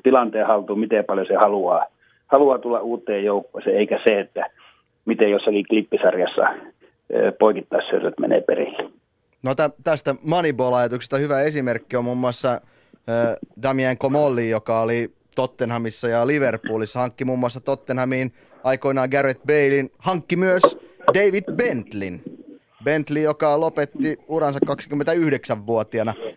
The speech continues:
Speaker 2: sanoi muuten silloin, että hän tajusi jossain vaiheessa, että ammattilaisjalkapalloilu ei ole vain minulle. Se henki, mikä puukopissa on, se ei ole sama kuin mikä oli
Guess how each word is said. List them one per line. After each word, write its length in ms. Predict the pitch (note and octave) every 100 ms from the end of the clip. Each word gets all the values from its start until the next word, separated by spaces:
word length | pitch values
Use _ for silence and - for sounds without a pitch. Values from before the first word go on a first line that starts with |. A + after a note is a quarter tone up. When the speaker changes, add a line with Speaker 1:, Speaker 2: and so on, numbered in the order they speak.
| -
Speaker 2:
sanoi 400 | - A3 E3 A#2+
muuten 320 | C3+ F3+ F3+
silloin, 400 | G#3 F#3 D#3 D3
että 280 | D3 D#3+ D#3 _ _ _ _ -
hän 120 | - C#3+
tajusi 500 | - F3 D#3 D#3 - _ _
jossain 380 | E3+ E3 D#3 C#3+
vaiheessa, 300 | C#3+ C#3 -
että 180 | C#3 - -
ammattilaisjalkapalloilu 1600 | G3+ C#3+ G2+ - D#3+ D#3+ G3+ F3+ D#3 C3+ D3 C3+ C3 C3 C3+ A#2+ -
ei 300 | D#3+ D#3+ C3+
ole 260 | C3+ C3 A#2+ G2+
vain 200 | A#2 A2
minulle. 600 | A#2 C#3+ A#2+ G2 F2 - _ _ _ _ _ _
Se 160 | - F3
henki, 720 | F#3 A#3 F#3+ D3 E3+ D#3 - _ _
mikä 200 | C#3+ C#3+
puukopissa 840 | B2 F3 F3+ D3 D#3 C#3 C3 - C3+
on, 320 | B2+ B2 A#2+ -
se 160 | -
ei 60 | D3
ole 80 | D#3
sama 320 | - E3+ D#3
kuin 140 | C#3
mikä 260 | C3+ C3+ C3+
oli 200 | C3 C3